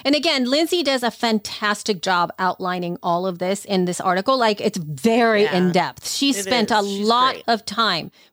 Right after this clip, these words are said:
Speaker 1: putting this together. It is a long article. It is not something you can scroll through and look through, and almost every sentence is worth a show. Like, everything that she puts in here. But just to even bring a little bit more awareness into this, into the mix as well.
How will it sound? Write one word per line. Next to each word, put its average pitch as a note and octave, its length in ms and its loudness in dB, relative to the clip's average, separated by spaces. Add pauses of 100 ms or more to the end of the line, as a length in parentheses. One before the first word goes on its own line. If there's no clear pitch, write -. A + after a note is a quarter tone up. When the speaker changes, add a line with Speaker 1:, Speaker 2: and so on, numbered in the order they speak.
(100)
Speaker 1:
putting A#3 340 2
this G#3+ 220 0
together. G3 420 -2
It G3 160 -2
is G3 160 -2
a G#3 160 4
long A#3 640 2
article. G#3 540 0 (180)
It G#3 100 0
is G3+ 140 2
not A3 300 2
something B3 280 0
you A#3 80 4
can A#3+ 160 0
scroll A3+ 400 0
through G#3+ 420 -4 (200)
and G#3 220 2
look A3 200 2
through, A3 280 0
and G#3+ 120 4
almost A#3 440 0
every A#3 280 2
sentence A#3 600 0
is F#3+ 180 -2
worth F#3+ 320 0
a F#3 40 -2
show. - 280 -2 (440)
Like, G#3 220 0
everything B3+ 440 2
that A3 140 2
she A#3 120 0
puts A3 240 -2
in G#3+ 100 4
here. F#3+ 260 -2 (340)
But B3 160 0
just - 260 -2
to E4 100 2
even B3+ 300 2
bring A#3 280 2
a A3 60 2
little G#3+ 200 0
bit G#3 160 0
more G3 200 0
awareness C4+ 540 2
into G3 240 0
this, F3+ 300 -6
into G#3 280 0
the F#3 120 0
mix F3+ 260 -6
as F3 160 -6
well. F3+ 320 2